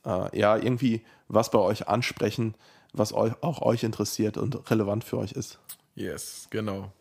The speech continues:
Speaker 2: Äh, was hoffentlich relevant für euch ist, ist, äh, auch das, worum es heute geht.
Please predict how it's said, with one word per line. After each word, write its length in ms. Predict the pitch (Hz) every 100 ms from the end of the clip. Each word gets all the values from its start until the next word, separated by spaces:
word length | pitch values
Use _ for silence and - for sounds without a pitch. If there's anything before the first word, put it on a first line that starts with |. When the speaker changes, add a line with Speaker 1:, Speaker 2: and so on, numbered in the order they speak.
| _ - - - -
Speaker 2:
Äh, 200 | 120 120
was 260 | 120 127 131
hoffentlich 420 | 175 175 147 147
relevant 400 | 139 131 135 208
für 140 | - 131
euch 160 | 123
ist, 460 | - 170 - - _ _ - - - -
ist, 480 | 143 139 - -
äh, 160 | 123 120
auch 280 | - 139 -
das, 280 | - 156 -
worum 220 | 143 143
es 100 | 139
heute 240 | 160 143
geht. 340 | 98 95 -